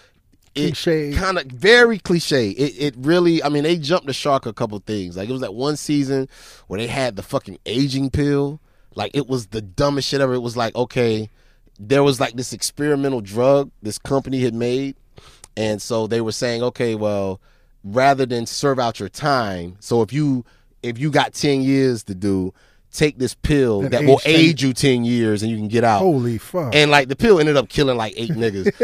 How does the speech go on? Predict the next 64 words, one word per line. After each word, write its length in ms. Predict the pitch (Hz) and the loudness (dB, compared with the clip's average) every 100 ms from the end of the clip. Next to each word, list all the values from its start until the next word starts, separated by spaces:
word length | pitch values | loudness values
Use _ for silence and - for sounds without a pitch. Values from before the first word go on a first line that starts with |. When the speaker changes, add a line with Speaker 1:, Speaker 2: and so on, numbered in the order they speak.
| - | 2
Speaker 2:
<laughs> 0 | |
Speaker 1:
And 220 | - 135 | 4 4
it 80 | - | 4
was, 100 | - | 4
<laughs> 480 | - - 233 175 - | 4 6 8 8 4
the 140 | 285 | 0
shit, 480 | - - 233 196 185 | 2 4 6 6 4
you 60 | 196 | 4
know, 180 | 170 165 | 6 6
it 60 | |
was 120 | 160 | 4
whatever. 340 | 151 156 156 131 - - | 2 2 2 -2 -10 2
But 160 | 180 208 | 6 8
it 100 | 311 | 8
was 200 | 302 226 | 4 4
the, 140 | 202 208 | 4 6
it 100 | 240 | 8
was 180 | 226 180 | 6 4
just, 280 | 180 156 170 | 2 0 0
it 60 | |
was, 180 | 180 156 | 0 0
they, 320 | 151 151 175 151 | -6 -2 0 0
they 200 | 165 156 | -2 0
totally 280 | 170 151 | 2 2
jumped 180 | 127 123 | 0 -4
the 60 | 101 | -4
shark. 260 | 113 95 - - | -6 -6 -8 -12
So 200 | - 165 | 4 8
for 160 | 151 147 | 8 4
me 440 | 139 165 180 147 113 | 0 0 0 -4 -6
with, 200 | 120 104 | -6 -4
with 160 | 110 | -6
fifty, 520 | - 156 165 - 107 - _ | -6 -6 -6 -6 -10 -10 _
I 100 | 123 | -8
think 320 | 131 131 117 - _ | -6 -6 -6 -10 _
watching 600 | 78 78 107 131 131 117 | -20 -10 -2 0 0 -2
his 200 | 117 127 | -2 -2
career, 540 | - 101 117 120 101 90 - - - | -4 -8 -4 -2 -4 -8 -16 -20 -8
'cause, 160 | 117 110 | -4 0
I 60 | |
mean, 220 | 117 110 101 | 0 -2 0
we 140 | 160 | 0
came 340 | - 139 123 | 0 0 0
out, 240 | 123 123 - | 0 0 -2
you 60 | |
know, 120 | 101 95 | -4 -2
the 60 | |
little 180 | 98 127 | 0 0
brother 280 | 110 135 120 | 0 -2 -2
came 260 | - 107 | -4 -4
out 140 | 113 104 | -4 -4
around 240 | 90 104 | -6 -6
the 60 | 95 | -6
same 260 | 92 104 95 | -6 -6 -4
time 180 | 113 | -4
Speaker 2:
Yes. 100 | 110 | -4
Speaker 1:
as 120 | 98 87 | -6 -6
Get 180 | 104 | -6
Rich 200 | 90 95 | -6 -8
or 40 | 87 | -8
Die 100 | 87 | -8
Speaker 2:
Mm-hmm. 80 | 107 | -6
Speaker 1:
Trying. 360 | 117 113 98 87 | -4 -4 -6 -8
So 280 | 95 87 | -8 -8